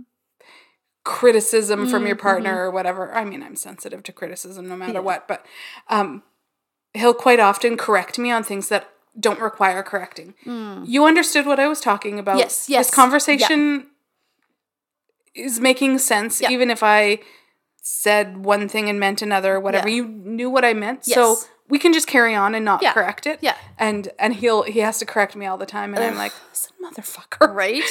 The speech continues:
Speaker 2: Yeah, exactly.
Speaker 1: And, yeah, we were in the car yesterday. I can't even remember what he said, but he said something that, like, I totally could have corrected him, and I'm like, "I'm not going to."
Speaker 2: Yeah. Yeah.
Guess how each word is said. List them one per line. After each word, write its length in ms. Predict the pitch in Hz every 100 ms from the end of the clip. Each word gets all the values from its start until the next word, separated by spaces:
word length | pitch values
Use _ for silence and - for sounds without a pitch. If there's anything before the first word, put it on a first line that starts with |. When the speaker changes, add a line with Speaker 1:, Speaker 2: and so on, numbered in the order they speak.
| -
Speaker 2:
Yeah, 140 | 277 214
exactly. 500 | 202 190 180 - -
Speaker 1:
And, 180 | 269 220
yeah, 220 | 240 208
we 140 | 220
were 180 | 254 285
in 220 | 277 277
the 60 | 294
car 220 | 294 311
yesterday. 560 | 311 330 - 220 190 -
I 80 | 214
can't 260 | 294 277
even 180 | 277 269
remember 340 | 254 240 240 240
what 120 | 240
he 60 |
said, 220 | 240 220 190
but 120 | 185
he 100 | 208
said 240 | - 233
something 400 | 226 226 208 202 202 _ _ _ _ _ _ _ _ _ _
that, 320 | 208 208 202 202
like, 320 | 208 185 - _
I 120 | 202
totally 480 | 196 - 185 180 190
could 160 | 196 220
have 120 | 240
corrected 420 | 294 294 294 196
him, 180 | 196 196
and 100 | 196
I'm 120 | 190
like, 240 | 190 196 -
"I'm 280 | 202 220 349
not 400 | 320 262 269 -
going 420 | - 226 247 185
to." 100 | -
Speaker 2:
Yeah. 200 | 196 - - _ _ _ _ _ _ _ _ _ _ _ _ _ _ -
Yeah. 200 | 139